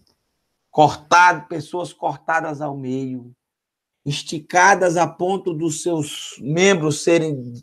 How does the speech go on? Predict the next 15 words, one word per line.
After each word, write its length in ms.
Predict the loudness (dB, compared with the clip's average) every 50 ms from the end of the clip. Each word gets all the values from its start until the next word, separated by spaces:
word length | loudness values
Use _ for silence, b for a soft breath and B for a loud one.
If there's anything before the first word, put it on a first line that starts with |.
| -8
é, 460 | -2 0 2 2 2 2 0 0 -2
é, 60 | 0 2
arrancados 800 | 2 2 2 2 2 0 0 -2 2 4 6 6 6 4 2 -2
do 120 | -6 -8 -6
seu 220 | -4 -4 -4 -4
corpo 380 | -4 -4 -4 -4 -4 -4 -8 -10
enquanto 320 | -12 -10 -8 -8 -8 -8
estavam 420 | -8 -2 2 4 4 4 4 2 0
vivos 460 | 0 0 0 0 0 0 0 0 0
ainda. 360 | 0 0 0 -2 -2 -4 -6 -6 _
Todas 280 | 2 2 4 4 2
essas 340 | 0 -2 -2 -2 -4 -6 -6
coisas 300 | -4 -2 -2 0 0 0
aconteceram, 720 | -2 -2 -4 -6 -4 -6 -6 -8 -8 -10 -10 -10 -12 -14 _ _ _ _ _ _
e, 100 | -2 -2